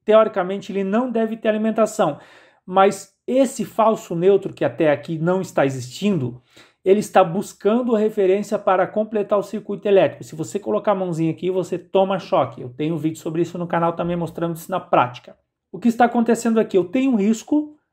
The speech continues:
de tomar um belo choque elétrico, tá?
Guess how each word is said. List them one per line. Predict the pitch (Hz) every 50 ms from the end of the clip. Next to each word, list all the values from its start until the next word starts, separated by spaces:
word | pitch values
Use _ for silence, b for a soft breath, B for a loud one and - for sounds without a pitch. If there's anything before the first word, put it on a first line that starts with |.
| _
de | - 208 208
tomar | - - 220 214 220
um | 220 214 196
belo | 165 147 156 202 233 254 254 226
choque | - - 233 214 208 - 196
elétrico, | 165 151 156 175 202 - - _ -
tá? | _ - 175 190 220 226 - -